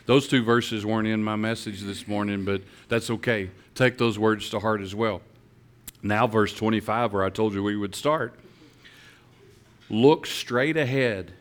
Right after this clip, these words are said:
and fix your eyes on what lies before you.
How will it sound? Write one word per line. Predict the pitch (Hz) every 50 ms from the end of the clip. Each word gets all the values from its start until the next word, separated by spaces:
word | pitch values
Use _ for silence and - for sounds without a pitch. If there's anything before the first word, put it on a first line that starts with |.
| - _ _ _ _ _ _ _ - - - -
and | - 104 104 98
fix | - - 139 151 147 - -
your | 156 151 -
eyes | 123 120 123 123 131 131 117 117
on | 120 117 117 110
what | 110 113 117 113 -
lies | 113 110 113 117 110 -
before | - 113 107 - - 127 127 135 131
you. | 110 92 85 87